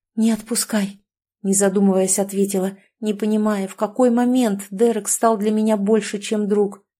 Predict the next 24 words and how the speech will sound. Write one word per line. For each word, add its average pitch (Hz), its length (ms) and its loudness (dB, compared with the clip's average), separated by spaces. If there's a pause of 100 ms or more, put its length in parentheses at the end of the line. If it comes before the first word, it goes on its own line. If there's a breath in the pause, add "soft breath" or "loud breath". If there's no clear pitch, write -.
(120)
Когда 220 460 0
у 214 60 2
меня 214 300 2
изменилось 220 580 2
к - 80 -6
нему 220 220 4
отношение? 208 760 0 (320)
Почему 233 540 0
чувства 208 480 -6
Дерека 208 520 0
ко 202 180 -2
мне 202 360 0
стали 196 400 -4
для 196 180 -4
меня 196 280 2
столь 196 320 -2
важны? 185 540 -4 (840)
«Иди, 180 460 -2 (160)
если 196 320 -2
мадам 196 360 0
Патриция 196 580 -2
выйдет 196 260 0
в - 60 -16
холл, 226 400 -2